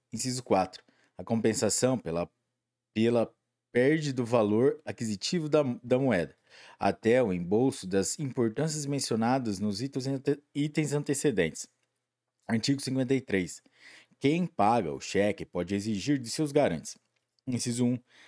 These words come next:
a importância integral que pagou. Inciso dois,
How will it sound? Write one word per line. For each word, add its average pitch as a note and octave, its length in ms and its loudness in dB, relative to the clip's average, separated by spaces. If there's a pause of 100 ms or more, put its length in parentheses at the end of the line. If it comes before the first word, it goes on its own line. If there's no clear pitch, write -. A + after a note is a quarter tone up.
(140)
a G#2 120 2
importância A2+ 640 0
integral A2 480 2
que - 80 -10
pagou. B2+ 440 -2 (800)
Inciso A#2+ 400 0
dois, G#2+ 340 2